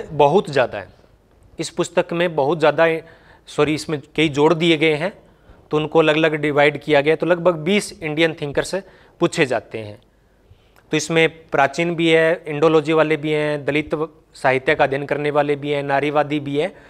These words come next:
सारे के सारे उसके अंदर आते हैं। तो इसके लिए एस एल दोषी की आती है, लेकिन उसके अंदर आपको लिमिटेड थिंकर्स के बारे में मिलेंगे। एक रावत पब्लिकेशन की बुक है, रावत,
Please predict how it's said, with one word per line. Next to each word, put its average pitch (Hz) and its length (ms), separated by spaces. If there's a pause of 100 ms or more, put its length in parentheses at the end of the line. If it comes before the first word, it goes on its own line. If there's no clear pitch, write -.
(160)
सारे 208 300
के 220 120
सारे 196 240
उसके 180 200
अंदर 165 160
आते 131 280
हैं। 113 200 (460)
तो 208 80
इसके 226 260
लिए 175 480 (1080)
एस 165 180
एल 202 100
दोषी 175 360
की 208 160
आती 190 300
है, 196 160
लेकिन 196 320
उसके 190 440
अंदर 160 220
आपको 156 500
लिमिटेड 156 640 (540)
थिंकर्स 139 340
के 151 80
बारे 113 260
में 113 140
मिलेंगे। 104 320 (460)
एक 175 200
रावत 160 460
पब्लिकेशन 175 520
की 175 140
बुक 160 220
है, 165 60
रावत, 143 500